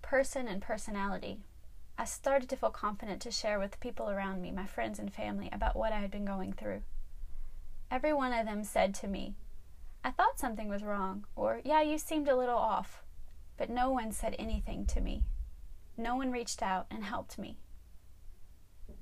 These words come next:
And so I would say, if you have a woman in your life, a sister, a daughter, a friend, who's given birth and something just doesn't seem right,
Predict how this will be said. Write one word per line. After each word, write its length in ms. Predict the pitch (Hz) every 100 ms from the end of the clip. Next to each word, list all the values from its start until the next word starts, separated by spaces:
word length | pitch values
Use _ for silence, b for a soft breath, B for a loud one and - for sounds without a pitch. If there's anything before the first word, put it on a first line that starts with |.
| -
And 220 | 233 226
so 140 | 262
I 180 | - 240
would 160 | 277 262
say, 340 | 247 208 196
if 200 | - 202
you 200 | 254 262
have 200 | 262 262
a 40 | 240
woman 340 | 233 220 196
in 120 | 196
your 160 | 208 214
life, 400 | 214 196 190 - - - - - - - - -
a 60 | 208
sister, 500 | - 233 - 220 208
a 80 |
daughter, 400 | 190 214 208 208
a 80 | 202
friend, 560 | 185 - 208 196 202 - - - - - - -
who's 140 | 233
given 300 | - 240 269
birth 300 | 254 214 208 -
and 140 | 220
something 420 | - 262 262 277
just 300 | 254 240 -
doesn't 320 | 226 214 220
seem 220 | - 214 208
right, 360 | 202 196 196